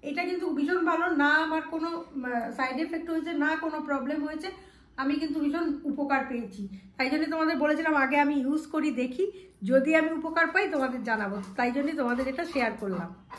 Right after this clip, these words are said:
নামটা মনে রেখে দিও, ফ্যাব সিক্রেট, আর এটা কিন্তু ডেসক্রিপশন বক্সে আমি লিংক দিয়ে দিচ্ছি,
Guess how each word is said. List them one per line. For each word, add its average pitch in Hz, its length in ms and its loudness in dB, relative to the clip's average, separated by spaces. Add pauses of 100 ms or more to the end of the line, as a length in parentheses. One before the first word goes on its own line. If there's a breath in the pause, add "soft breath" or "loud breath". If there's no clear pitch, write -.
(720 loud breath)
নামটা 285 440 10
মনে 339 260 10
রেখে 349 200 12
দিও, 381 280 12
ফ্যাব 339 420 10 (140)
সিক্রেট, 339 420 8
আর 302 100 12
এটা 294 220 8
কিন্তু 359 280 8
ডেসক্রিপশন 330 640 6
বক্সে 269 320 6
আমি 330 140 8
লিংক 294 280 4
দিয়ে 269 240 6
দিচ্ছি, 277 400 8